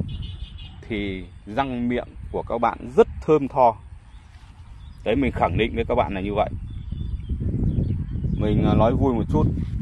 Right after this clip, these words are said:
khi mà những người mà cứ, à, gần, à, bạn bè hay là người yêu hay là vợ mà khi mà cứ hôn mà bị, à,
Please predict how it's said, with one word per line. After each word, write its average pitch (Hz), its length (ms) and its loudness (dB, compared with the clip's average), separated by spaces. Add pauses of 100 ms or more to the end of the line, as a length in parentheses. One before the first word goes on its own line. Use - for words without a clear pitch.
(640)
khi 123 240 6
mà 107 80 4
những 107 260 2
người 107 240 4
mà 98 240 0
cứ, 139 240 2
à, 123 440 2 (840)
gần, 101 300 8
à, 98 460 2 (360)
bạn 98 280 2
bè 101 320 4
hay 107 120 0
là 95 560 0 (380)
người 101 200 2
yêu 120 300 2
hay 117 100 -2
là 104 100 0
vợ 92 400 4 (920)
mà 95 80 0 (280)
khi 120 160 2
mà 104 160 -2
cứ 139 80 0
hôn 127 360 4
mà 98 240 2
bị, 98 380 -4
à, 92 480 -2